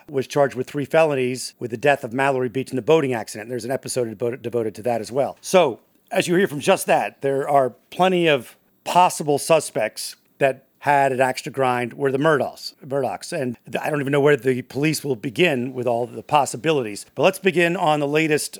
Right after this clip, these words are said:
with the, uh, homicides that have come out since our last episode, and maybe to touch on that again.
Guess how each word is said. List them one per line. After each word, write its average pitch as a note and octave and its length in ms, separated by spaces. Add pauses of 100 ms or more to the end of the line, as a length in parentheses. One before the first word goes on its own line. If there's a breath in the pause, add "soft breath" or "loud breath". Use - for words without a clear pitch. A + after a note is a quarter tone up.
with D3 400
the, C3 400
uh, A#2+ 300
homicides C3 720
that C3+ 60
have B2 100
come C#3+ 180
out C3 220 (100)
since C#3 200
our C3 100
last B2+ 280
episode, C3 540
and B2 160
maybe B2 160
to A#2 60
touch - 260
on B2+ 80
that B2+ 180
again. G#2 320